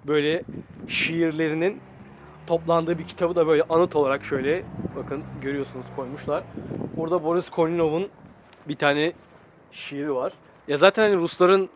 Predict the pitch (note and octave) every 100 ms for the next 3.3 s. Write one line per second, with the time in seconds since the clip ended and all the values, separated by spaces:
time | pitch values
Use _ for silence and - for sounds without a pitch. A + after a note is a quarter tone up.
0 | _ D3+ F3 D#3 D#3+ D#3+ D3+ - D#3 D#3
1 | D3 E3+ D#3 - C#3+ D3 D3+ D3 - B2+
2 | - D3 D3+ C3+ - D#3 D3+ B2+ A#2 A#2
3 | A#2 A#2+ F#3